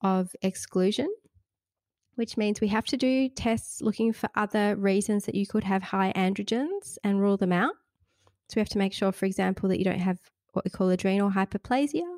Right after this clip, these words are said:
or you don't have an androgen secreting tumour somewhere like your ovary, which is rare but very serious. So we, we need to look for those things. And, you know, one thing that women often present with is an irregular menstrual cycle, and often that's because your hormones are out of balance in the constellation of your symptoms and environment.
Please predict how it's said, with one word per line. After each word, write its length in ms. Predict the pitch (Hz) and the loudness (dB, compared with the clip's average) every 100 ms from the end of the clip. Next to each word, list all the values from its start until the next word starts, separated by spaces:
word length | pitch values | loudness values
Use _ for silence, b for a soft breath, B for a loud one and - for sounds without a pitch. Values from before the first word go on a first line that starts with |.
| - _ B B B - | -16 _ B B B 0
or 80 | 202 | 2
you 100 | 196 | 2
don't 200 | 196 190 | 2 0
have 240 | 208 196 | -2 0
an 180 | 190 185 | 0 2
androgen 560 | 196 202 196 196 196 | 0 0 -2 -2 -2
secreting 480 | 185 - - 208 196 | -2 -4 -2 -2 -2
tumour 360 | 196 247 262 262 | -2 0 2 0
somewhere 340 | 262 254 247 | 0 -2 0
like 240 | 240 226 - | 0 -2 -4
your 80 | - | -2
ovary, 480 | 240 262 277 294 294 | -2 -2 -2 0 -2
which 240 | 285 - | -4 -2
is 320 | 196 196 - b b b b - | -2 -2 -8 b b b b -2
rare 260 | 214 220 | 2 2
but 220 | 226 - - | 0 -2 0
very 180 | 202 | 0
serious. 720 | 196 - 311 330 349 330 - - _ _ _ - _ | 0 0 2 2 0 -2 -8 -14 _ _ _ -20 _
So 280 | - 214 | 0 0
we, 220 | 208 214 208 | 2 -2 0
we 100 | 208 | 0
need 160 | 196 | 0
to 100 | 196 | 0
look 200 | 190 - | 0 -2
for 100 | - | -4
those 220 | 170 165 - | -2 -2 -2
things. 440 | 160 220 - - _ _ _ - _ _ _ _ | -2 -2 -6 -16 _ _ _ -20 _ _ _ _
And, 500 | 214 220 220 220 - | 0 2 2 2 -2
you 100 | - | -2
know, 280 | 214 208 208 - _ _ | 0 2 0 -2 _ _
one 300 | 208 226 247 | 0 2 2
thing 280 | - 202 196 | 0 -2 -2
that 120 | 202 | 0
women 300 | 202 196 190 | 0 2 0
often 240 | 190 - 196 | -2 -2 -2
present 340 | - 190 185 | 0 0 0
with 220 | 196 180 | 0 0
is 120 | 190 | 0
an 100 | 190 | 0
irregular 460 | 190 185 190 196 190 | 2 2 0 0 0
menstrual 380 | 214 220 - 185 | 0 -2 -4 -6
cycle, 460 | - - - - | -4 -6 -6 -8
and 140 | - 185 | -2 0
often 240 | 180 185 | 0 0
that's 220 | 185 - | -2 -2
because 220 | - 196 185 | -4 0 2
your 120 | 185 | 2
hormones 400 | 196 190 185 185 | 2 2 2 2
are 180 | 165 185 | 2 2
out 180 | 185 | 2
of 120 | 180 - | 0 0
balance 560 | 156 160 262 - - - | 0 0 -2 -4 -8 0
in 200 | 185 180 | 2 2
the 80 | |
constellation 840 | 180 - 185 - 185 170 185 - 175 | 0 -2 -4 -2 0 0 0 -2 0
of 160 | 170 | 0
your 120 | 175 175 | -2 -2
symptoms 480 | - - - 180 | -2 -4 -4 -4
and 100 | 180 | -2
environment. 560 | 175 180 196 240 277 381 | 0 0 0 0 0 -2